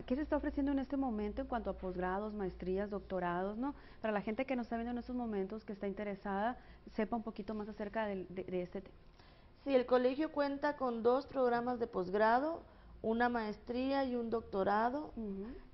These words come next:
Speaker 2: Em, los dos programas cuentan con las cinco líneas de investigación que comentamos hace rato.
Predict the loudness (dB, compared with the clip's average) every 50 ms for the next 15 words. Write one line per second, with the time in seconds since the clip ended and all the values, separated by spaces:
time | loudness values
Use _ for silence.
0 | -2 2 4 6 6 6 4 2 2 0 -2 -2 -4 -6 -8 -6 -2 2 2 2
1 | 2 2 0 4 6 6 6 6 4 0 0 2 4 4 4 2 2 0 -2 -2
2 | -4 -8 -16 -20 -20 -20 -20 -20 -8 2 6 8 8 8 6 4 2 0 0 0
3 | 2 2 4 4 4 2 0 -2 -8 -6 -4 -2 -2 -2 0 0 0 0 0 -2
4 | -4 -2 -2 -4 -4 -4 -4 -4 -4 -4 -6 -6 -6 -4 -2 -2 -2 -4 -4 -6
5 | -4 -4 -2 -2 -4 -6 -8 -14 -18 -20 -12 -8 -8 -4 -2 -2 0 0 -2 -2
6 | 0 2 2 2 2 0 -4 -6 -4 -4 -6 -4 -4 -4 -4 -4 -2 2 4 6
7 | 6 6 4 2 -2 -2 -4 -4